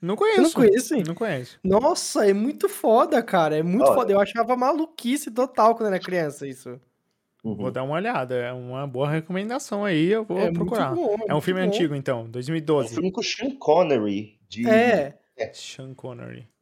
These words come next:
Speaker 1: Anos
Speaker 2: Dois mil e
Speaker 1: noventa?
Speaker 2: pouco, né?
Speaker 3: Dois mil e três,
Speaker 2: Dois mil.
Speaker 3: dois mil e dois. É... é,
Speaker 2: É.
Speaker 3: é antigo, assim, se você falar relativamente falando, né?
Speaker 1: Legal.
Speaker 3: Mas ela é, ah, desculpa.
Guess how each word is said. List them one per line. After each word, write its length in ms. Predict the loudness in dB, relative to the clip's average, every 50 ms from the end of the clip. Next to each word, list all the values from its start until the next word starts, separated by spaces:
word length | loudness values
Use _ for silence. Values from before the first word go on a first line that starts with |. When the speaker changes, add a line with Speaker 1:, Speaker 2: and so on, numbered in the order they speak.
| _
Speaker 1:
Anos 220 | -8 -4 -4 -2 4
Speaker 2:
Dois 220 | 6 6 6 6
mil 100 | 4 4
e 120 | 2 2 0
Speaker 1:
noventa? 120 | 4 8
Speaker 2:
pouco, 300 | 8 8 8 8 4 2
né? 220 | 4 6 6 6 6
Speaker 3:
Dois 340 | 4 4 4 4 4 6 6
mil 240 | 6 6 4 4
e 580 | 4 2 0 0 -2 -4 -6 -6 -6 -6 -8 -10 -12 _ 2
três, 560 | 2 4 4 6 4 4 4 2 0 -2 -4
Speaker 2:
Dois 160 | -4 -2 -2
mil. 220 | 0 0 -2 -2 -2
Speaker 3:
dois 0 |
mil 160 | -4 -2 -2
e 100 | -2 0
dois. 40 | 0
É... 140 | -2 0 2
é, 280 | 2 2 0 0 -10 _ _ _ _ _ _ -4
Speaker 2:
É. 200 | 2 6 8 8
Speaker 3:
é 20 | 8 8
antigo, 500 | 6 0 -2 -6 _ -6 -4 -2 2 2
assim, 360 | 0 0 0 -4 -2 -2 -2
se 100 | -4 -6
você 140 | -2 -2 0 2
falar 400 | 4 4 6 6 6 6 6 4
relativamente 800 | 4 2 2 2 2 2 0 0 0 0 0 0 -4 -4 -6 -6
falando, 500 | -2 0 0 0 -2 -6 -10 -16 _ -20
né? 120 | -20 -20 -20 _ _ _ -16
Speaker 1:
Legal. 400 | -10 -8 -6 -4 -4 -4 -2 0
Speaker 3:
Mas 180 | 0 0 2
ela 200 | 2 0 0 0
é, 680 | -2 -4 -6 _ _ _ _ _ _ _ _ -14 -14 -14 _ _ _ 0
ah, 100 | 0 0
desculpa. 520 | 0 2 2 2 4 4 0 -6 -6 _